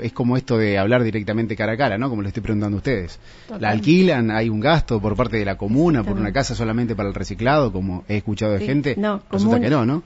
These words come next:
Speaker 2: No, comuna no tiene ningún gasto con respecto a la casa, la casa es prestada.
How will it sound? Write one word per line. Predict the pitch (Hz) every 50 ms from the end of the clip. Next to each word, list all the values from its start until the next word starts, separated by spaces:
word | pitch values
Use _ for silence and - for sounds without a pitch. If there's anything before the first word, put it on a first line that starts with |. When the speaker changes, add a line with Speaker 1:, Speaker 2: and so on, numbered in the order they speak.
| - - -
Speaker 2:
No, | 220 208 208 - - -
comuna | - 202 202 214 226 233 240
no | 233 226
tiene | 233 226 233 233
ningún | 233 226 233 233 233 226
gasto | 226 220 214 - - 240
con | - 214 196
respecto | 190 175 - 202 202 - - 208
a |
la | 208 202 196
casa, | - 233 233 220 - - 196
la | 185 190
casa | - 202 208 202 - 214 196 196
es | 208 226 220
prestada. | - - 226 233 226 - - 180 165 165 170 -